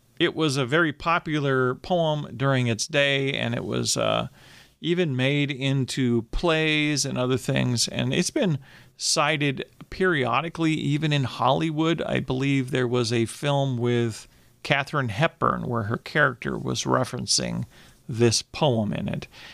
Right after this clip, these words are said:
And so the poem eventually faded into obscurity, but it did have a lot of traction during its time when it was written. So Rose Hartwick Thorpe was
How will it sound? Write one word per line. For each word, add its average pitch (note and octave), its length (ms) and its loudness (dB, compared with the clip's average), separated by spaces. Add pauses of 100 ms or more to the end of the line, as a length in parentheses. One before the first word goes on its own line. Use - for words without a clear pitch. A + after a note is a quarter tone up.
(140)
And C#3+ 160 -2
so D#3+ 360 0 (380)
the C3+ 140 -4
poem G#3 320 0
eventually D3+ 440 0
faded C3+ 460 0
into B2 320 0
obscurity, A#2+ 760 0
but A#2 400 0 (100)
it C#3 160 0
did D3+ 180 4
have C#3 400 0
a B2+ 60 0
lot A#2+ 220 0
of G#2+ 80 -6
traction C3 580 0
during G#2+ 380 0
its - 200 -2
time - 360 -2
when - 100 -2
it - 100 -6
was - 220 -6
written. - 480 -6
So A#2+ 420 0 (560)
Rose G3 580 0 (100)
Hartwick C#3+ 560 2
Thorpe D#3+ 680 -2 (300)
was C#3 400 0